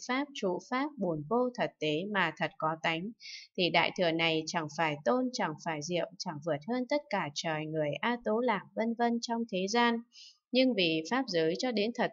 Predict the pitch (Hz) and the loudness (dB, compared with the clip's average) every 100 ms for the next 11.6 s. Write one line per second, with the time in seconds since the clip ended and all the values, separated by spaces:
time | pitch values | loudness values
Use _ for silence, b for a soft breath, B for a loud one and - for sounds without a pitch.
0 | - 170 170 240 - 214 175 170 156 151 | 0 0 0 -2 -2 -2 0 0 0 0
1 | 156 - 175 196 202 180 208 262 B B | -4 -2 -4 -2 -2 -2 -4 -10 B B
2 | B 254 269 208 - - 170 170 165 160 | B 0 4 6 4 4 0 2 0 0
3 | 160 160 156 247 262 247 190 160 165 170 | 2 0 2 2 2 2 2 0 0 0
4 | - - B B B - - 233 262 254 | 0 -4 B B B 2 2 2 0 2
5 | 302 302 180 156 - 175 160 160 165 165 | 0 2 0 2 0 2 2 2 2 2
6 | 156 233 254 233 240 254 190 139 220 240 | 4 2 0 2 2 4 2 0 -2 -2
7 | 233 247 240 247 247 240 202 226 247 240 | 0 0 0 -2 -4 0 0 0 0 -2
8 | 240 _ _ 190 - 165 180 170 - 165 | -4 _ _ -2 -2 0 0 0 -2 0
9 | 165 170 175 175 269 262 220 170 - 175 | 0 2 -4 -2 -2 0 2 2 0 -4
10 | 165 - 160 160 165 170 214 _ B B | -4 0 0 2 0 0 -6 _ B B
11 | B - 175 165 180 | B 0 2 4 2